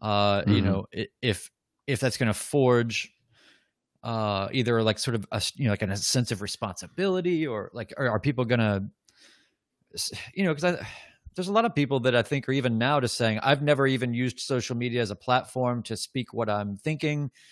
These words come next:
Speaker 1: but I'm doing, I'm
Speaker 2: Right.
Speaker 1: doing that now." So I think that any of these institutions or tools or, uh, n-, normalities or whatever that we all have,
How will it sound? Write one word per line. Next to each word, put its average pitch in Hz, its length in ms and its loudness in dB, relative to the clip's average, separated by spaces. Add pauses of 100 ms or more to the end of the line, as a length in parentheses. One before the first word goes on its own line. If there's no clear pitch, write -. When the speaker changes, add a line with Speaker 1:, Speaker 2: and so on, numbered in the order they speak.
(260)
Speaker 1:
but 123 120 2
I'm 117 160 2
doing, 131 340 4
I'm 123 80 6
Speaker 2:
Right. 98 120 8
Speaker 1:
doing 120 220 6
that 101 160 0
now." 104 200 -4
So - 160 0
I 123 40 2
think 160 180 2
that 139 140 0
any 160 200 2
of 131 80 2
these 117 180 0
institutions 131 680 -4
or 98 80 -6
tools 143 520 2
or, 104 180 2 (960)
uh, 113 180 2
n-, 110 180 0 (100)
normalities 127 800 4
or 117 80 2
whatever 117 280 4
that 107 120 -2
we 113 80 2
all 117 160 4
have, 104 600 -2